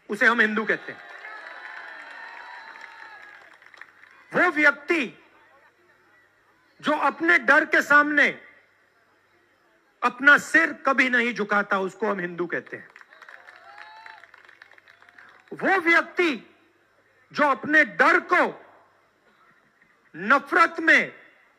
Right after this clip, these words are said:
क्रोध में और हिंसा में नहीं बदलने देता है, उसे हम हिंदू कहते हैं।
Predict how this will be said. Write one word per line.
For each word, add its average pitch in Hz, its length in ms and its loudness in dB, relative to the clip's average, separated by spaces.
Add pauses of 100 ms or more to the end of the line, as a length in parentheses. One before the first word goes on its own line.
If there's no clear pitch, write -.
(1000)
क्रोध 320 440 4
में 302 320 4 (1700)
और 247 160 2
हिंसा 254 540 0
में 285 160 0
नहीं 240 340 0
बदलने 247 460 2
देता 214 340 0
है, 214 140 0
उसे 233 360 -6
हम 220 180 -2
हिंदू 202 300 -8
कहते 127 300 -12
हैं। - 140 -20